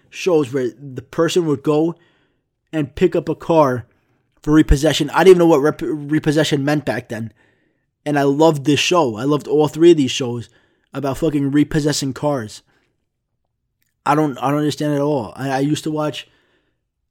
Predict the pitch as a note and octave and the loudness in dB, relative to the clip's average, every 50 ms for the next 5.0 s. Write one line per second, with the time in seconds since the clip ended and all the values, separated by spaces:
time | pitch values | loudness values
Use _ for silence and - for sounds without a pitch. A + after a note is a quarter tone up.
0 | _ _ _ _ _ _ _ _ _ B2 C#3 C#3 C3+ C3 B2+ - - D#3 D#3 E3 | _ _ _ _ _ _ _ _ _ -6 -4 -2 -2 -4 -6 -4 0 0 2 4
1 | E3 E3 D3+ - D3+ - - D#3 D#3 E3 D3+ D3 B2+ G#2+ G#2+ A#2 - - _ _ | 4 2 2 -2 -4 -4 0 0 0 2 0 -2 -4 -6 -8 -10 -14 -18 _ _
2 | _ _ _ _ _ _ _ - D3 D3 C#3 C3+ C3 - D#3+ D3 - D#3 D3 D3 | _ _ _ _ _ _ _ -8 -4 -2 -2 -2 -2 -2 -4 -4 -2 -4 -4 -2
3 | C#3 C3 A#2 - _ _ _ _ _ _ _ _ _ _ - C3 C3 C#3+ D3+ D#3+ | -4 -4 -6 -8 _ _ _ _ _ _ _ _ _ _ -16 -8 -2 0 0 0
4 | D#3+ - D3 - - D#3 C#3+ C3 C3+ B2 B2+ C#3 D3+ D#3 D3+ C3+ C3+ B2 A#2+ - | 0 -2 -8 -6 -4 -6 -4 -4 -6 -6 -4 -2 0 0 0 0 -2 -4 -6 -12